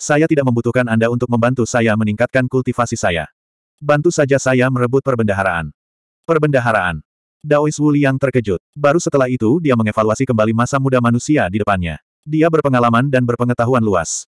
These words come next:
Dia mengira Su Fang menginginkan kekuasaan, tetapi pemuda ini justru sebaliknya. Sangat mengejutkan. "Seharusnya mudah bagimu. Tahukah kamu Provinsi Tianmen, Gunung Burung Walet Merah?"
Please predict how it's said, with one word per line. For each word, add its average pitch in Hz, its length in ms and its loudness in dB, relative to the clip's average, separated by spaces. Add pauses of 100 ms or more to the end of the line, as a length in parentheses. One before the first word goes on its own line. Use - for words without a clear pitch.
(120)
Dia 156 320 -2
mengira 135 240 0
Su 135 160 -2
Fang 135 160 0
menginginkan 123 480 0
kekuasaan, 110 560 0 (240)
tetapi 143 320 0
pemuda 117 240 0
ini 123 160 0
justru 143 400 -4
sebaliknya. 92 560 -4 (480)
Sangat 156 400 -2
mengejutkan. 120 560 0 (480)
"Seharusnya 147 640 -2
mudah 135 240 0
bagimu. 113 400 0 (160)
Tahukah 147 400 0
kamu 143 240 0
Provinsi 135 400 0
Tianmen, 120 480 0 (160)
Gunung 135 240 2
Burung 127 240 0
Walet 117 240 0
Merah?" 90 320 -4